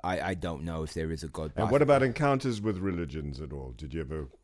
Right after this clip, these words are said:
Speaker 2: go to
Speaker 1: Yeah,
Speaker 2: any
Speaker 1: well, I remember I,
Speaker 2: organized religion?
Speaker 1: I remember 'cause my grandma, so my dad's mum,
Speaker 2: Mm-hmm.
Speaker 1: is real Christian,
Speaker 2: Mm-hmm.
Speaker 1: like, hardcore Christian woman, and, like, goes church every Sunday, like, you know,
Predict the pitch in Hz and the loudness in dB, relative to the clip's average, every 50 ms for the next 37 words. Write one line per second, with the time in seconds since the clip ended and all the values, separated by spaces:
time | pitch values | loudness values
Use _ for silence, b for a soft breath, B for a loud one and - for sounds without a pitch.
0 | _ _ _ _ - 82 80 80 73 80 78 78 76 76 76 73 - 120 127 196 | _ _ _ _ -8 -8 -6 -4 -4 -4 -4 -4 -4 -4 -6 -6 -6 -6 -2 0
1 | 233 254 269 277 277 - - 214 226 247 247 233 226 233 247 262 254 226 233 196 | 2 2 4 4 4 4 6 6 6 6 6 6 6 6 4 4 4 4 4 4
2 | - - 180 190 190 131 - - - 87 78 73 139 67 65 62 135 160 185 185 | 6 8 8 8 6 4 2 0 -2 -4 -4 -4 -6 -6 -4 -2 2 4 4 4
3 | 180 170 175 190 202 202 190 175 160 135 - - 131 131 131 127 107 - 135 147 | 4 4 4 4 4 4 6 6 6 6 6 2 0 0 0 0 0 2 4 4
4 | 160 165 147 123 101 - 117 113 113 117 110 - 135 135 135 123 104 110 120 120 | 4 4 4 2 2 0 -2 -4 -4 -2 0 2 2 2 2 0 -2 -4 -2 -2
5 | 117 107 87 82 82 78 101 98 101 90 80 73 90 104 98 92 98 110 110 117 | 0 0 -2 -2 -4 -4 -2 0 0 0 0 -2 -2 -4 -4 -4 -2 2 6 6
6 | 113 107 98 95 - - 120 101 - - - 80 - - - - - 104 95 87 | 8 8 6 4 0 -4 -6 -6 -6 -6 -8 -8 -8 -10 -8 -4 -2 0 0 0
7 | 87 80 85 78 - 98 104 110 113 107 101 101 - - 104 90 - - 107 87 | 0 0 0 0 -2 -2 0 2 2 2 2 0 -2 -2 -4 -2 -2 -4 -6 -6
8 | - - 87 82 80 80 80 73 67 67 - - - - - - - - - - | -6 -6 -6 -6 -6 -6 -6 -8 -10 -12 -16 -20 -20 -20 -20 -20 -20 -18 -12 -10
9 | 90 92 90 90 92 95 90 117 107 107 - - - 117 95 - - 107 90 98 | -8 -6 -6 -6 -6 -4 -2 -2 -2 -2 -2 -2 -2 -2 -2 -2 -2 -4 -4 -4
10 | 92 - - 113 98 101 101 98 95 95 95 92 92 92 92 90 90 76 82 80 | -4 -4 -2 -2 -2 -2 0 0 0 0 0 2 0 0 -2 -2 -4 -4 -6 -6
11 | - - 104 98 85 78 65 57 - | -8 -6 -6 -6 -4 -6 -6 -8 -10